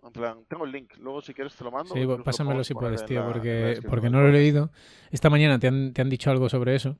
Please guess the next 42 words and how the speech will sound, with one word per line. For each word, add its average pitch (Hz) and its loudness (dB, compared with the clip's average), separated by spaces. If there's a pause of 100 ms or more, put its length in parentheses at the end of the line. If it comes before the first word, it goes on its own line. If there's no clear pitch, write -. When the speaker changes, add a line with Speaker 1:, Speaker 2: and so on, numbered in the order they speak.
(420)
Speaker 2:
pero 123 0
no 123 0
sabían 123 2
que 120 0
iban 120 2
por 117 0
ahí 117 0
los 110 -4
tiros. - -6 (680)
Te - -10
han 123 -4
dicho 123 -4
los 113 -4
efectos 123 -6
caca, 123 -12 (140)
no 113 -10
sé 110 -12
qué 113 -4
tal, 110 -8
pero 110 -8
no 113 -6
sabía 135 -4
de 123 -4
qué 147 -2
iba, 110 -6 (200)
de 139 -4
qué 127 -6
iba 135 0
la 123 -2
historia, 127 -4
si 127 -4
iría 120 -2
por 117 -6
ahí. 117 -6
Y 127 -6
ahora 143 0
que 143 -6
lo 143 0
has 139 0
dicho, 143 -2
digo, 135 -2
"Hostia, 247 -6